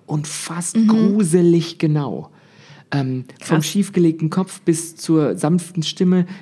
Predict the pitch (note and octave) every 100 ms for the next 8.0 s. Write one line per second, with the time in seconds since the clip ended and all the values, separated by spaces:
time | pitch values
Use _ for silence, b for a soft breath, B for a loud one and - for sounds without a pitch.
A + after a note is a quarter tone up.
0 | B - C#3 D3 D#3 D3+ - D3 D3 C#3+
1 | C#3+ C#3 D3 C#3+ C3 - F#3 F#3+ F3 E3
2 | - - E3 E3 D#3+ B B - D#3 E3+
3 | E3+ - - E3 F3 E3+ G3+ B3 F3+ E3
4 | D#3 D#3 C#3+ C#3 E3+ F3+ F3 F3+ F3 D#3
5 | - D#3+ D3+ - C#3 F3 G#3 - B B
6 | B D3+ D#3 D3 C#3 D3+ F#3 F#3+ - F#3
7 | D3 D#3+ E3+ F3+ - C#3 C#3 B2 A2+ A2+